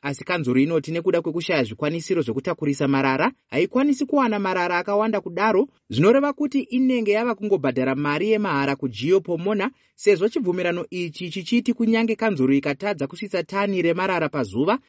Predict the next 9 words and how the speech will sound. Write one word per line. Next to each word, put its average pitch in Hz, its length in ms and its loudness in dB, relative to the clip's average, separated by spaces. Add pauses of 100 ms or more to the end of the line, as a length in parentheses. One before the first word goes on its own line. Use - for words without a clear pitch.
inongofanirwa 269 840 2
kubhadhara 139 600 -2
twenty-two 220 460 -2
thousand 147 400 0
U 175 60 2
S 185 120 0
dollars 180 440 -2
inodiwa 180 460 0
pazuva. 127 760 0